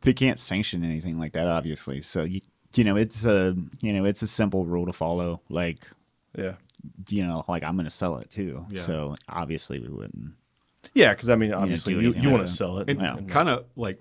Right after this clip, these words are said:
Speaker 3: funnily enough, like, so when we started in two thousand nine is when Alabama won the, like, one of their championships. And we
Speaker 2: One of
Speaker 3: we
Speaker 2: their dozen championships.
Speaker 3: Right, right, right, right.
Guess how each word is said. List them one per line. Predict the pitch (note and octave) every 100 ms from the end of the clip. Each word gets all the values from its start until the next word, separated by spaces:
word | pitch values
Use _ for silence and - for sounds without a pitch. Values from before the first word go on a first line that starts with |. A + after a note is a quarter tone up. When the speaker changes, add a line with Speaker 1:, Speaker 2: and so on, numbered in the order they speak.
| _
Speaker 3:
funnily | - C3+ G#2
enough, | F#2+ A2+ A2
like, | A#2 F#2+ - _ _ _ _ _
so | - A#2+ A2
when | G#2 B2+ A#2
we | C#3 C3
started | - A2+ B2 A2 F2+ F2 -
in | G2+
two | F#2 C3
thousand | A2+ G#2 F#2
nine | F#2 G#2 G2 F#2
is | F2+
when | G2 F2
Alabama | G2 F#2+ F#2+ F#2+ F#2+
won | F#2 F#2+ F#2 F#2
the, | F#2 F2+ E2 E2 E2 _ _ -
like, | F#2 D#2
one | F#2 F#2+
of |
their | F2
championships. | E2 G2+ F#2 G2 F#2+ A2 A2 - _ _ _ _ _ -
And | G2+ G2+ G2+ G2+
we | A#2+ B2+ A#2+
Speaker 2:
One | G#2+ A2
of | G#2
Speaker 3:
we |
Speaker 2:
their | G#2+
dozen | G#2+ G2+ G2+ G2+ G2
championships. | G2+ G2 G2+ A2 G2 F2 F#2+
Speaker 3:
Right, | G#2
right, | G2 G2+
right, | F#2+ F#2
right. | F2+